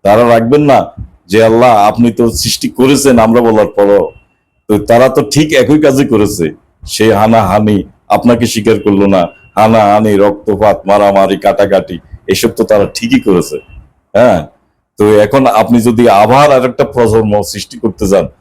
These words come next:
তো তারা তো একরূপ কাজ করবে। প্রশ্নটা এরকম প্র-, প্রাসঙ্গিক নয় কি? হ্যাঁ, তাইলে আল্লাহ কি উত্তর দেবেন আল্লাহই ভালো জানেন। তবে তিনি সূরা সাতচল্লিশ নং সূরার আটত্রিশে কিন্তু তিনি একটা ইঙ্গিত দিয়েছেন।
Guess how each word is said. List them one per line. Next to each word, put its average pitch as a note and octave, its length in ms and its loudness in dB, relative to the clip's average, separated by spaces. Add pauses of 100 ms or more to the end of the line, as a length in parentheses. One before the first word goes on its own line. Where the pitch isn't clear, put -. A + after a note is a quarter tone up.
(240)
তো F#2+ 60 -2
তারা G2+ 320 0
তো A#2 160 0
একরূপ G2+ 440 -4
কাজ G2 240 -2
করবে। G2+ 260 -10 (840)
প্রশ্নটা G#2+ 400 0
এরকম A#2 420 0
প্র-, G#2 320 -2
প্রাসঙ্গিক A#2 580 0
নয় A2 160 2
কি? A#2 220 -2 (580)
হ্যাঁ, G2+ 340 0 (600)
তাইলে A2 280 2
আল্লাহ A#2+ 420 2
কি B2+ 300 -2
উত্তর C3 240 -4
দেবেন B2+ 320 0
আল্লাহই A#2 300 2
ভালো A2+ 260 0
জানেন। G2 360 0 (380)
তবে G#2 200 0
তিনি B2 380 0 (260)
সূরা - 680 -2
সাতচল্লিশ C#3 720 -2
নং C3+ 160 0
সূরার G#2+ 380 -2 (360)
আটত্রিশে B2+ 640 -2
কিন্তু A#2+ 280 0
তিনি A2+ 300 0
একটা G#2 180 -2 (120)
ইঙ্গিত C#3 300 4
দিয়েছেন। F2+ 440 -2